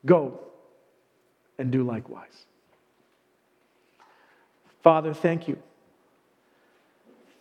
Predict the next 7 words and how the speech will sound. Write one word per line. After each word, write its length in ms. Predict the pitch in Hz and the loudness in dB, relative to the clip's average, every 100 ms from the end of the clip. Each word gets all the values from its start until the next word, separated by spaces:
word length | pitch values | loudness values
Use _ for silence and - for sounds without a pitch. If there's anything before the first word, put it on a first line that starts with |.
| _ _ _ _ _ _ _ _ | _ _ _ _ _ _ _ _
Thank 260 | - 180 180 | 2 2 0
you 60 | |
for 140 | 165 143 | -2 -2
speaking 360 | - 175 160 | 2 2 4
into 240 | 156 147 139 | 0 0 0
our 100 | 131 | 0
lives. 460 | 123 123 123 - | -2 -4 -8 -12